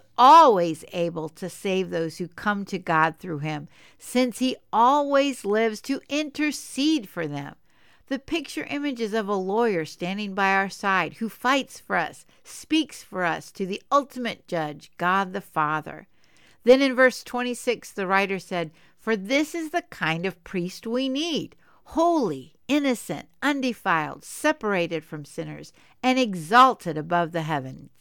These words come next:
Charles A. Trentham said, "Already the preacher had made allusions to Christ as high priest." This is found in chapter two, verse seventeen, chapter three, verse one, and chapter five, verses five through ten.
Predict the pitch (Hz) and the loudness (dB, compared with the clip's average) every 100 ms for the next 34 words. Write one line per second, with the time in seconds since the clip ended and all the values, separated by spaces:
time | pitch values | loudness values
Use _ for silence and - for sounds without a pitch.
0 | _ _ _ _ _ _ - 247 262 269 | _ _ _ _ _ _ 0 4 4 2
1 | 262 233 233 214 - 220 196 165 156 - | -2 -2 -2 -2 -8 -8 -8 -10 -10 -8
2 | 135 156 - _ _ _ _ - 208 285 | -8 -10 -16 _ _ _ _ 4 8 8
3 | 294 247 185 160 170 196 - 269 233 - | 8 4 0 -4 -8 -12 -6 -4 -4 -8
4 | 170 160 170 175 180 180 190 190 208 240 | -8 -6 -8 -6 -6 -8 -8 -6 -4 -4
5 | 202 202 202 - 190 - - 220 139 147 | -4 -10 -12 -12 -14 -14 -2 0 0 -4
6 | - 160 - 147 160 - 226 185 - - | -8 -8 -4 -4 -4 -4 -2 -2 -4 -20
7 | _ _ _ - 170 185 165 185 170 170 | _ _ _ -8 -8 -8 -4 0 2 0
8 | 165 - 151 - 147 - 214 208 180 175 | -6 -6 -6 -6 -14 -8 -4 -4 -2 -6
9 | - 180 151 160 - - 277 269 262 - | -4 -6 -6 -10 -12 -10 -8 -8 -8 -2
10 | 190 175 170 151 - 180 175 165 160 - | -2 -2 -8 -10 -6 -4 -2 -4 -6 -8
11 | 196 208 208 196 - - 240 233 247 214 | -6 -4 -4 -6 -16 -14 -10 -4 0 -2
12 | - 214 - 190 156 160 175 151 170 156 | -2 -8 -2 2 4 2 -4 -10 -10 -10
13 | - 147 143 - 170 170 185 185 143 | -4 -4 -4 -8 -10 -8 -6 -6 -6